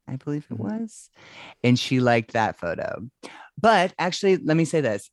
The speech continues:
Speaker 1: Donnie Davy is c-, who, um, creates all the ma-, makeup looks and is the head makeup on Euphoria,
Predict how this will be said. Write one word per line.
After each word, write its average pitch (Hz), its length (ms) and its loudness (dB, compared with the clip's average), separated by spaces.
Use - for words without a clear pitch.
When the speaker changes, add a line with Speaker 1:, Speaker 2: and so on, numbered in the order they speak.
Speaker 1:
Donnie 135 340 4
Davy 107 680 -2
is 117 400 -2
c-, - 220 -8
who, 117 500 2
um, 98 640 0
creates 127 300 2
all 117 80 4
the 117 80 4
ma-, 113 180 2
makeup 113 340 0
looks - 420 -10
and 104 120 -4
is 104 100 -10
the 104 140 -6
head 104 240 -4
makeup 117 420 -4
on 101 320 -6
Euphoria, 98 640 -6